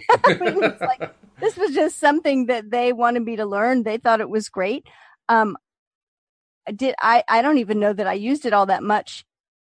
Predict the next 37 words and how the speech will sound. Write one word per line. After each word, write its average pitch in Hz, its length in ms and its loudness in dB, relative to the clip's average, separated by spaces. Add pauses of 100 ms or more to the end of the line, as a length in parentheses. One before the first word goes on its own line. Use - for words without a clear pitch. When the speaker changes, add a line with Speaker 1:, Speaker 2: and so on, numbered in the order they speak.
(240)
Speaker 1:
working 214 560 0
there. 208 340 0
I 185 140 -2
just, 208 300 -4
they 202 120 -2
wanted 208 220 0
me 202 140 0
to 202 100 -4
know 208 240 0
it, 170 220 -6
and 196 120 -6
I 196 100 -4
did. 196 420 -2 (520)
Um, 208 300 -4 (960)
and 285 260 0
maybe 349 200 2 (100)
that's - 260 2
why. 262 280 2
It's - 160 -10
like 269 180 0
there 269 120 4
wasn't 285 320 2
a 277 40 2
lot 247 160 4
of 208 80 -4
talk 285 260 0
about 233 280 4
it, 240 220 0
and, 214 260 -6
you 285 120 -4
know, 180 280 -4 (180)
it 233 120 -6
was 233 340 -4 (460)
weird, 226 500 -6 (720)
right? 349 260 -8 (220)
I 214 80 -2
mean, 226 240 0